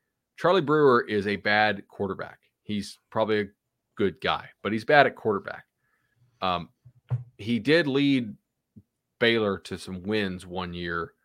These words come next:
And by lead, I, I use the term lead very, very selectively here. It's basically just like he was the quarterback when they won games, but they were not winning games, you know, because of that. They played him for three games,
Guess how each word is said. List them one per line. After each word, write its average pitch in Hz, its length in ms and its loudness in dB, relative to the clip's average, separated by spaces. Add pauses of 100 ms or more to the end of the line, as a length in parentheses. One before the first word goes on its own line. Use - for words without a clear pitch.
(560)
And 101 80 -4
by 101 100 2
lead, 113 340 2
I, 95 100 2
I 110 100 -4
use 165 220 0
the 139 100 -14
term 131 240 0
lead 107 300 -2
very, 107 360 4
very 87 480 -6
selectively - 520 -8
here. - 180 -16
It's 92 180 -18
basically 92 320 -4
just 87 200 -12
like 85 120 -14
he 139 140 -4
was 123 260 4
the 139 100 -4
quarterback 98 540 0
when 98 140 -6
they 92 80 -6
won 85 240 -8
games, - 320 -16
but 98 100 -8
they 113 80 0
were 120 100 -2
not 127 200 2
winning 98 260 -2
games, 90 480 -4 (800)
you 104 80 -6
know, 87 100 -6
because 92 380 -6
of - 80 -20
that. 50 200 -10 (2000)
They 226 120 6
played 277 260 2
him 254 100 0
for 202 120 -2
three 220 260 -2
games, 220 580 2